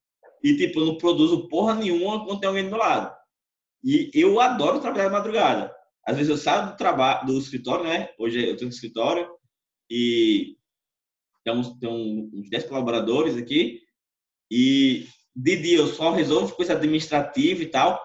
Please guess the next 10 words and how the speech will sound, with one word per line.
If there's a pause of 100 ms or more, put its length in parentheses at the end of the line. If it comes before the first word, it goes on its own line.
(300)
Coisa
de
produção,
de
preparar
copy,
preparar
um
produto
campeão,